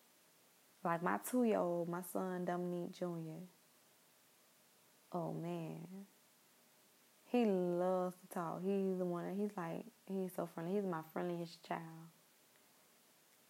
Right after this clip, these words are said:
Like, and not really saying, like, "Oh, he just talk to everybody," but he's more talkative than my other kids. Like, you say hey to him, he'll say hey or something like that. You know,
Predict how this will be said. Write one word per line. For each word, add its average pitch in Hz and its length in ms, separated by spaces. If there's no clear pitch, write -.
Like, 165 280
and 269 100
not 285 180
really 220 240
saying, 202 180
like, 180 200
"Oh, 202 220
he 208 100
just 190 460
talk - 120
to 190 60
everybody," 185 400
but 175 120
he's 196 240
more 175 360
talkative 180 400
than 170 140
my 165 180
other 208 220
kids. 214 560
Like, 175 280
you 185 120
say 190 200
hey 190 120
to 180 60
him, 175 200
he'll 214 140
say 175 220
hey 170 300
or 170 140
something 165 280
like 165 220
that. 165 240
You 233 80
know, 175 240